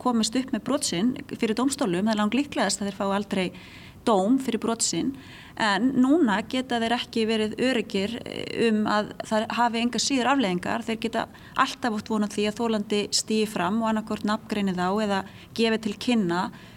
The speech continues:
um hvernig er að ræða, þeir hafi brotið af sér, sem náttúrulega getur kostað að mannorð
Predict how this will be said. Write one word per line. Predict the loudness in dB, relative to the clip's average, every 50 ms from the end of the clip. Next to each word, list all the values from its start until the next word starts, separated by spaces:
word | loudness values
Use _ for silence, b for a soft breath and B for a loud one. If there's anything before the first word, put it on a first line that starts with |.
| B B B
um | -2 -2
hvernig | 0 0 0 0 0 2
er | 0 0
að | 0 2 2 4 4
ræða, | 4 2 2 0 -2 -2 -2 -2 -2
þeir | -2 -2 0
hafi | 0 0 2 2 0 0 0 -2 -4 -8 -12 -12 -4
brotið | -2 -2 -2 0 -2 -2
af | -2 -2
sér, | -2 -2 -2 -2 -2 -4 -4
sem | -4 -4 -4
náttúrulega | -4 -4 -6 -8 -8 -8
getur | -6 -6 -6 -4
kostað | -4 -4 -4 -2 -2 -2 0
að | 2
mannorð | 2 2 0 0 -2 -4 -6